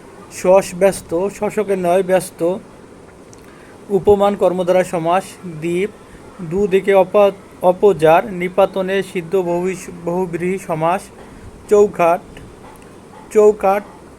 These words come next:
আছে যার। সংখ্যাবাচক বহুব্রীহি সমাস। Hence the speech, he said, "You had better see a doctor." He advised him to see a doctor.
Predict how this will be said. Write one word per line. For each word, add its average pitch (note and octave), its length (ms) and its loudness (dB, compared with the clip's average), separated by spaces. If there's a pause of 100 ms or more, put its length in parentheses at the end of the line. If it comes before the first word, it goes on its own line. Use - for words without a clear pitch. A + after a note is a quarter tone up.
আছে F#3+ 460 0
যার। D3+ 240 2 (600)
সংখ্যাবাচক G3 720 0
বহুব্রীহি F3+ 380 -4
সমাস। D#3+ 420 -6 (600)
Hence A3 540 -8
the G3 300 -4
speech, - 640 -10
he G3+ 100 -2 (160)
said, F#3+ 260 2 (560)
"You G#3 100 -2
had G3 240 2 (400)
better F#3+ 320 0
see G3 260 -4
a F3 40 -14
doctor." E3+ 440 -2 (680)
He G3 400 -6 (320)
advised G3 720 0
him F#3+ 200 -6
to G#3 60 -2
see G3 280 -2
a - 0 -
doctor. E3+ 480 -2